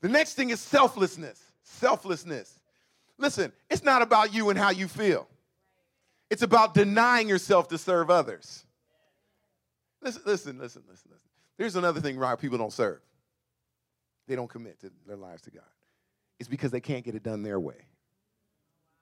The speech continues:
No, li-, listen, you know, I've had, uh, quite a few years' experience of doing this, and, uh, I feel if we can't do it this way, I can't be of help because I know my way works. You know, sometimes it's not about your way.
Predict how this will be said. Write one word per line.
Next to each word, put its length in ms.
No, 120
li-, 100
listen, 320
you 100
know, 240
I've 140
had, 240
uh, 180
quite 280
a 20
few 140
years' 300
experience 760
of 300
doing 280
this, 300
and, 320
uh, 200
I 60
feel 300
if 100
we 80
can't 320
do 140
it 100
this 180
way, 120
I 100
can't 320
be 120
of 100
help 360
because 380
I 80
know 180
my 220
way 220
works. 560
You 60
know, 80
sometimes 440
it's 120
not 160
about 280
your 120
way. 180